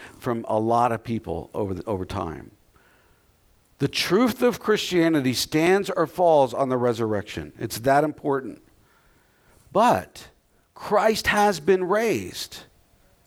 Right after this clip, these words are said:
He has. He, Christ has been raised. And due to the resurrection, our preaching and our faith are not useless and futile. Not at all. Due to the rex-, resurrection, we are not still in our sins if we have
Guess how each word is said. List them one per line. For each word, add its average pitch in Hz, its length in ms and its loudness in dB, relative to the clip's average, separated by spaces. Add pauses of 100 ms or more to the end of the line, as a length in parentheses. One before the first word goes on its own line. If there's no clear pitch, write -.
(380)
He 196 160 -2
has. 202 680 2 (540)
He, 175 180 4
Christ 226 380 2
has 233 280 2
been 226 160 0
raised. 190 480 4 (180)
And 160 320 0
due 277 220 4
to 320 80 4
the 294 80 6
resurrection, 202 880 4 (260)
our 254 280 6
preaching 254 580 2
and 190 160 4
our 180 120 6
faith 220 520 4
are 180 120 4
not 247 400 6
useless 208 460 0
and 226 160 -4
futile. - 420 -2 (840)
Not 214 220 4
at 269 80 6
all. 277 480 6 (480)
Due 254 140 6
to 302 40 4
the 294 120 6
rex-, 262 340 4
resurrection, 240 800 4
we 262 180 6
are 269 160 6
not 269 320 8
still 202 380 6
in 160 40 4
our 151 140 6
sins 117 640 -2 (220)
if 156 180 2
we 190 160 4
have 165 240 4